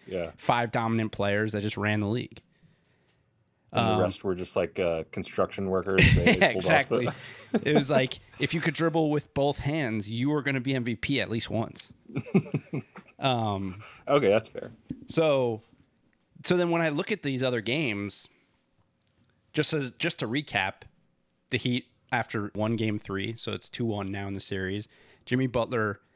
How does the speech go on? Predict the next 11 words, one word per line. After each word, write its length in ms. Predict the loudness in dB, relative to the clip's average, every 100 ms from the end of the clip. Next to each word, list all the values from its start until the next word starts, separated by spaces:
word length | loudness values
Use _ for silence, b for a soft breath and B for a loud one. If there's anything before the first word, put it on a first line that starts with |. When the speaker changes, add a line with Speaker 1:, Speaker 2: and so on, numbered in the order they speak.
| _ _
Speaker 2:
had 200 | -8 -8
forty 380 | -4 -2 0 0
points, 560 | 0 0 -2 -4 -10 _
thirteen 360 | -4 -2 -2 -4
assists, 400 | -4 -6 -6 -6
ten 200 | -4 -4
rebounds, 360 | -4 -4 -6
two 220 | -6 -6
steals, 380 | -6 -6 -6 -6
two 180 | -8 -8
blocks. 540 | -4 -2 -2 -6 -14